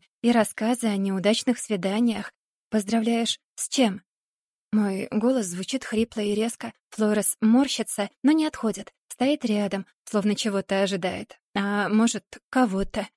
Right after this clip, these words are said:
Замечаю, как она то и дело бросает себе за плечо взгляды. «С началом новой жизни», щебечет, улыбаясь. «Вернее, с окончанием старой, а что будет ждать тебя по ту сторону, я не представляю».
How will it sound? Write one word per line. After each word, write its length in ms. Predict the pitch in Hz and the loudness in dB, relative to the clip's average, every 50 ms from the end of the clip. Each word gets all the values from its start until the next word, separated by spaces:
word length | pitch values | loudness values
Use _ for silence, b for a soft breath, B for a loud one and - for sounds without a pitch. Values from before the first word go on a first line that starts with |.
| _ _ - | _ _ -2
Замечаю, 480 | - 196 220 220 220 - 240 240 226 208 | 0 4 4 4 4 4 0 0 0 0
как 200 | - 202 185 - | -2 -6 -6 -2
она 200 | 202 202 208 202 | -2 -2 -2 -2
то 120 | - 202 | -2 -2
и 80 | 196 196 | -2 -2
дело 220 | 185 208 214 208 | -2 -2 -2 -2
бросает 540 | 190 180 190 185 - - 214 208 208 196 - - | -2 -2 -4 -4 -4 -2 0 0 0 -2 -2 -6
себе 340 | 220 - - 214 180 208 202 | -8 -6 -6 -2 -2 -2 -2
за 120 | 180 202 | -2 -4
плечо 420 | - - 208 196 - - 277 277 - | -4 -2 -4 -4 -2 -2 -2 -2 -2
взгляды. 640 | - 185 - 226 233 220 233 226 208 185 - 196 196 _ _ _ _ _ - | -2 -6 -8 -4 0 0 2 2 0 0 -4 -8 -10 _ _ _ _ _ -6
«С 80 | - - | 0 2
началом 420 | 233 220 214 - 254 262 294 285 | 4 4 4 2 2 4 6 6
новой 300 | 285 285 294 294 311 302 | 8 6 6 6 4 4
жизни», 420 | 269 240 247 247 233 240 240 226 226 _ - | 4 4 4 4 4 4 2 2 0 _ -10
щебечет, 540 | - - - 202 170 190 180 - - - 196 | -8 -6 -4 -4 -4 -4 -4 -6 -10 -12 -8
улыбаясь. 540 | 196 185 180 185 196 185 190 220 - - _ _ _ _ _ _ _ _ _ - | -6 -6 -6 -4 -6 -6 -6 -8 -10 -14 _ _ _ _ _ _ _ _ _ -2
«Вернее, 480 | 233 226 240 226 233 233 226 226 226 220 | 2 4 6 6 8 6 6 6 4 4
с 80 | - | 2
окончанием 600 | 247 240 240 233 226 - 240 226 226 220 220 220 | 0 2 4 4 4 4 4 4 4 4 4 2
старой, 500 | - - - 240 247 277 277 220 180 185 - | 2 0 0 0 0 2 0 -2 -4 -4 -4
а 220 | - 202 202 208 | -2 -2 -2 -2
что 240 | - - - 226 214 | -4 -2 0 0 0
будет 260 | 185 185 202 202 180 | 0 0 0 0 0
ждать 260 | 190 175 208 208 - | 0 2 0 0 0
тебя 260 | - - 208 175 202 | -2 -6 -2 -2 -2
по 120 | 196 - 214 | 0 0 -2
ту 140 | - 311 302 | -2 -2 -4
сторону, 460 | - - 220 208 202 196 196 190 185 - | -2 0 0 2 2 0 -2 -2 -4 -2
я 180 | 226 262 311 | 0 2 2
не 100 | 302 233 | 2 2
представляю». 600 | - - - - - 185 180 196 202 196 190 196 | 0 -2 -8 -6 -6 -4 -4 -2 -2 -2 -4 -6